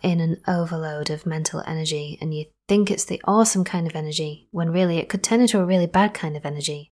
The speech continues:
if you're not careful enough to come down from it in time. You probably sat there thinking, "Oh yeah,"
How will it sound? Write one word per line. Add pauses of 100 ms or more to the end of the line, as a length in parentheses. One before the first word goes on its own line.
if
you're
not
careful
enough
to
come
down
from
it
in
time. (1000)
You
probably
sat
there
thinking, (300)
"Oh
yeah,"